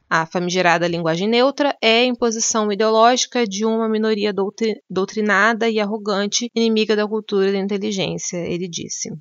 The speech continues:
Bom, essa decisão gerou bastante revolta, muitas pessoas ligado ao setor. A deputada federal, Alice Portugal, do P C do B da Bahia, é presidente da Comissão de Cultura da Câmara,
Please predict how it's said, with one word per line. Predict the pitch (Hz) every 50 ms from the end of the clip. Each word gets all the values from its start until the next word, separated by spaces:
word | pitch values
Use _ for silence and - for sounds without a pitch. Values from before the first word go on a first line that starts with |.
| _ _
Bom, | - 202 190 170 175 165 - - -
essa | 185 180 180 175 - 208
decisão | 185 185 190 - 220 202 190 185 185 190 226
gerou | 226 226 202 175
bastante | 175 185 180 - - 175 165 - -
revolta, | 196 190 175 175 185 190 202 220 240 262 269 262 - - 269 262 247 214
muitas | 175 170 185 196 - - -
pessoas | - - 196 - - 220 226 233 247 233
ligado | 190 196 190 170 180 170 175 175 165 170 160 -
ao | - 185 180
setor. | - - - 226 _ - - 220 214 226 247 269 277 277 - - -
A | - 190 185 180 175
deputada | 175 190 190 - - - 202 196 196
federal, | 196 - 202 190 202 196 196 190 190 220 285 294 - _ -
Alice | 190 190 190 185 - -
Portugal, | - 196 190 - 208 185 185 175 180 196 202
do | 190 190 190 170
P | - 185 185
C | - - 196
do | 175 190
B | 175 165 175 175 175 196 214
da | 185 175
Bahia, | 165 165 160 160 156 160 170 202 233 277 294 294 _
é | - - 180 175
presidente | 175 - 190 190 196 208 190 208 196 226 269 - 233
da | 220 196
Comissão | - 196 185 180 - - 196 185
de | -
Cultura | - - 190 - - 190 185 180 180
da | 180 196
Câmara, | 196 - - 214 202 214 233 262 269 277 277